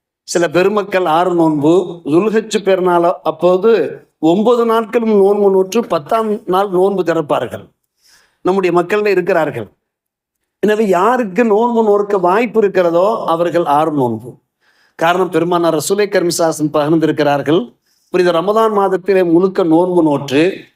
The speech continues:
சும்மா அத்துபவுஹு பி சித்தி மின் ஷவ்வால், ஷவ்வால் ஆறு நாட்கள் தொடர்ந்து நோன்பு நோற்றார்கள் என்றால், கான க சியாமி தஹர், காலம்பூராம் நோன்பு நோற்ற பலன் அவர்களுக்கு கிடைக்கிறது என்பது முஸ்லிம்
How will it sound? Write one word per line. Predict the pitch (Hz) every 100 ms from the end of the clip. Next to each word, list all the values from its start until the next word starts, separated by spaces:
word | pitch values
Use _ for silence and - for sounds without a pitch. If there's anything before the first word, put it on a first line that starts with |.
| _ _ _ _ _ _
சும்மா | - 214 233 226 185
அத்துபவுஹு | 175 220 214 214 214 202 170 - - _ _
பி | 170
சித்தி | - 185 185 220
மின் | 196 170 -
ஷவ்வால், | 156 143 175 160 110 - - _ _ -
ஷவ்வால் | 180 180 226 226
ஆறு | 202 175 196 208
நாட்கள் | 196 202 185 196
தொடர்ந்து | 156 175 202 190
நோன்பு | 170 196 185
நோற்றார்கள் | 170 170 170 160 156
என்றால், | 156 156 180
கான | 170 160 180 196
க | 190 156 -
சியாமி | 156 160 160 131
தஹர், | 135 131 131 107 - _ _ _ _ _ _ -
காலம்பூராம் | 151 175 202 196 202 202 202 190
நோன்பு | 165 180 175
நோற்ற | 165 156 151
பலன் | 127 147 175
அவர்களுக்கு | 156 143 139 135
கிடைக்கிறது | 147 143 147 151 147
என்பது | 147 175
முஸ்லிம் | 190 156 - 226